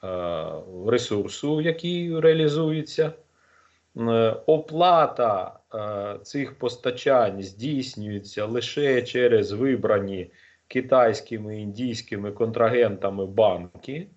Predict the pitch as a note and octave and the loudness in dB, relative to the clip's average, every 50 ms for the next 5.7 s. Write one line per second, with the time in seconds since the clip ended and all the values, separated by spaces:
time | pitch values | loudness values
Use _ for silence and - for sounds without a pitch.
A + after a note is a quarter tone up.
0 | _ _ _ _ _ _ _ _ _ _ _ _ - B2+ A#2+ A#2+ - D#3 D#3+ D#3 | _ _ _ _ _ _ _ _ _ _ _ _ -4 -4 -4 -2 0 2 4 4
1 | D3 C#3+ C#3 C#3 C3+ C3+ B2+ B2 A#2+ A#2 A2+ - - B2 A2+ C3 C#3+ D#3+ E3+ E3 | 4 2 0 -2 0 0 0 0 0 0 0 -2 -4 -6 -4 0 0 0 2 2
2 | D3+ C3 A2+ A2 G#2+ A#2+ C#3 C3+ - - - A#2+ A#2 A2+ A2+ - - A2+ G#2 - | 0 0 0 -2 -6 -6 -8 -8 -8 -6 -6 -4 -4 -4 -4 -2 -2 -2 -2 -2
3 | - - - C3 C3 B2+ A#2+ G#2 G#2+ G#2+ G#2+ G#2 A2 A2 A2+ C3 D3+ F3+ F#3 - | -8 -6 -4 -2 -2 -2 -4 -6 -6 -8 0 2 2 4 4 2 0 -2 -4 -6
4 | - - C3 A#2+ A2+ G#2 G2+ F2+ F2 - - G2+ G2+ G2+ G#2+ A2+ A2+ A2+ - - | -6 -4 -2 -2 -2 -2 -2 -4 -4 -4 -6 -6 -4 0 0 0 0 -2 -4 -4
5 | B2 C#3 D3+ D3+ C#3 C3 C3+ C3+ C3 B2 A#2+ A#2 A2+ A2 | -2 -2 -2 -4 -4 0 2 4 6 8 8 6 6 4